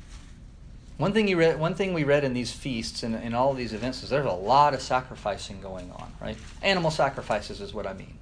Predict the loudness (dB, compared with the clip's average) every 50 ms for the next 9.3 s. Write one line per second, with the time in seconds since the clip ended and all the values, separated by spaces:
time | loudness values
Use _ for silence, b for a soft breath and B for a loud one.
0 | -14 -10 -10 -10 -10 -10 -10 -8 -6 -4 -2 0 0 -2 -2 -4 -8 -8 -6 -6
1 | -8 -8 -10 -12 B B B B B B B B B -14 -6 -2 -2 -2 -2 -2
2 | -4 -4 -4 -4 -6 -6 -6 -6 -8 -8 -10 -12 -12 -10 -10 -10 -10 -12 -14 -16
3 | -18 B B B B B B B B B B B 2 2 4 4 2 0 0 -2
4 | 0 4 6 6 6 6 4 2 4 4 6 6 4 2 0 -2 -4 -6 B B
5 | B B B B B B B B B B B -16 -16 -16 -16 -16 -16 -16 -16 -16
6 | -18 -18 -18 -16 -16 -16 -16 -16 -16 -16 -16 -16 -16 -16 -10 -4 -2 -2 0 2
7 | 4 4 4 4 4 6 6 6 6 4 0 -2 -4 -6 -8 -14 -4 0 2 2
8 | 2 2 -2 -6 -6 -6 -4 -2 -2 -2 -2 -4 -6 -10 -12 -8 -4 -2 -2 0
9 | 0 0 -2 -4 -6